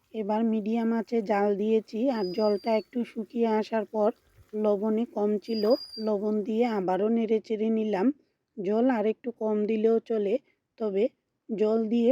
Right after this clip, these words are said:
ভালো করে সেদ্ধ করে নিলে কামরাঙ্গাগুলো সহজেই নষ্ট হয় না, কিছুদিন ঘরে রেখেও খাওয়া যায়। আর চিনির পরিমাণ একটু বাড়িয়ে দিলে আচার সহজে নষ্টও হবে না। ভিনেগার ছাড়াই কিন্তু শুধুমাত্র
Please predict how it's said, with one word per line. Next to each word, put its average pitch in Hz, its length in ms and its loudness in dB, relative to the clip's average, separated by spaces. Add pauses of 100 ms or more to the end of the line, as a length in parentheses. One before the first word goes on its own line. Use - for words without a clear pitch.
ভালো 214 280 0
করে 233 260 -2
সেদ্ধ 214 420 -4
করে 226 280 0
নিলে 226 380 0
কামরাঙ্গাগুলো 214 1000 0
সহজেই 214 600 -4
নষ্ট 196 380 0
হয় 208 280 0
না, 202 160 0 (580)
কিছুদিন 247 460 2 (100)
ঘরে 214 280 2
রেখেও 220 460 0
খাওয়া 220 380 -2
যায়। 214 280 -2 (420)
আর 190 200 -6
চিনির 254 300 2
পরিমাণ 247 480 0
একটু 254 260 0
বাড়িয়ে 226 440 0
দিলে 226 300 0 (500)
আচার 202 420 -4
সহজে 220 500 -4
নষ্টও 220 520 -2
হবে 208 280 0
না। 185 160 0 (480)
ভিনেগার 226 540 0
ছাড়াই 226 440 -2
কিন্তু 220 380 -4 (460)
শুধুমাত্র 240 640 -2